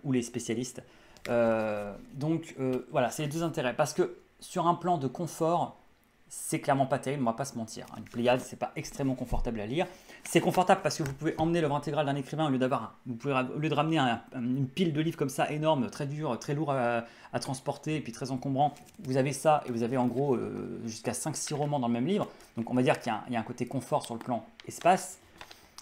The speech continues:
Mais en revanche, euh, le confort de lecture est moyen, hein. Les pages sont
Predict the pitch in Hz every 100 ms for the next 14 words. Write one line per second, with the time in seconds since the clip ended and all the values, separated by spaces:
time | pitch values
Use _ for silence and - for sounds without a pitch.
0 | 131 131 - 147 147 147 123 - - 131
1 | 123 117 117 - - 131 139 135 135 135
2 | - 151 170 139 127 123 113 98 104 107
3 | 117 123 120 117